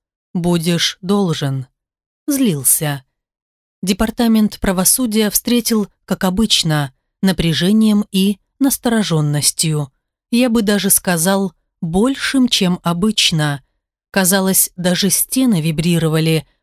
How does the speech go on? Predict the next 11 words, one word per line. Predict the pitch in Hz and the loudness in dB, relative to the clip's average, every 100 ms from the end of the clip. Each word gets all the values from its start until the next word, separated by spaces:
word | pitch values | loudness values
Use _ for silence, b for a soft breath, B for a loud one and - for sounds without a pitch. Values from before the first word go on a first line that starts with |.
| - | -6
пока | 175 170 | -4 -4
шел | 147 - 165 | -4 -2 -2
через | - 175 165 | 0 0 0
холл. | - - 180 139 - _ _ _ _ _ | 0 0 -2 -2 -8 _ _ _ _ _
Серо-черная | - 196 185 - 196 185 185 | -2 0 2 0 0 2 0
графика | 180 190 185 196 - 185 | 0 -2 -2 -6 -4 -2
этажа | 180 170 165 156 190 220 _ _ | -2 -2 -2 0 -2 -4 _ _
через | - 220 202 - | -2 2 2 0
призму | 220 208 196 | 0 2 2
моего | 185 185 180 180 | 4 2 2 0
восприятия | 180 - 185 175 208 233 - 226 | 0 -2 -2 -2 -2 -2 -2 -2